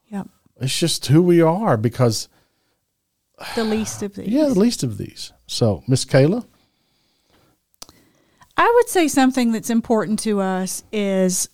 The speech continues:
Speaker 1: protecting other people's character. And what I mean by that, you've probably heard us reference or will continue to hear us reference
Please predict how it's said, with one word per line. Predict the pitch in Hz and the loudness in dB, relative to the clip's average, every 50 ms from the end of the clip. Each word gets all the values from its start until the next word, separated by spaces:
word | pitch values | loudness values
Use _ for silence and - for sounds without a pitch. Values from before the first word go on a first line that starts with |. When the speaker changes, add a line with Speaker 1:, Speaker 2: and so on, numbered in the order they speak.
| _ _ _ _ _ _ _ _ _ _ _ _ _ | _ _ _ _ _ _ _ _ _ _ _ _ _
Speaker 1:
protecting | - - 233 - - - 247 233 233 - - 233 220 - - | 0 0 0 0 -2 -4 -4 -4 -4 -4 -4 -4 -4 -4 -4
other | 220 220 208 214 208 202 | -4 -2 -2 -2 -4 -6
people's | 202 - - 233 220 202 190 - 202 190 185 180 175 165 170 170 - - | -8 -8 -4 -4 -2 -2 -2 -2 -2 0 0 0 -2 -2 -4 -4 -6 -6
character. | - - - 180 175 - - - - - - - - - 226 202 - _ _ - | -6 -6 -6 -4 -4 -4 -6 -6 -8 -10 -10 -10 -6 -6 -8 -8 -10 _ _ 0
And | 226 240 247 | 2 2 2
what | 254 240 | 2 2
I | 247 233 | 2 2
mean | 240 240 240 240 | 2 2 2 2
by | 233 220 214 | 2 0 0
that, | 202 214 202 196 190 - - _ _ _ _ _ _ - - _ _ _ - | 0 -2 -2 -2 -4 -6 -8 _ _ _ _ _ _ -20 -20 _ _ _ -6
you've | 233 196 220 254 269 247 - - | 0 4 6 6 6 6 2 -2
probably | - - 285 262 262 269 277 285 269 269 277 269 262 254 | -2 0 2 2 4 2 0 -2 -4 -4 -4 -2 -2 -4
heard | 233 240 247 226 226 208 | -2 -2 -2 -2 0 0
us | 208 208 208 - - | -2 -2 -4 -4 -4
reference | 208 208 220 220 - - 226 220 196 - - | -2 0 0 0 0 -2 -2 -2 -4 -4 -4
or | - 208 214 | -2 -2 0
will | 202 208 196 | 0 -2 -2
continue | 196 - 214 202 214 - - 311 349 349 320 254 208 | -4 -4 -6 -6 -6 -4 -4 -2 0 2 2 2 2
to | - - - | 2 0 -2
hear | 196 180 214 190 185 185 | 0 2 0 0 0 -2
us | - - - - - | -6 -8 -10 -8 -6
reference | 196 196 190 185 - - 185 - - - - - - | -6 -6 -6 -6 -6 -6 -6 -6 -6 -6 -8 -8 -8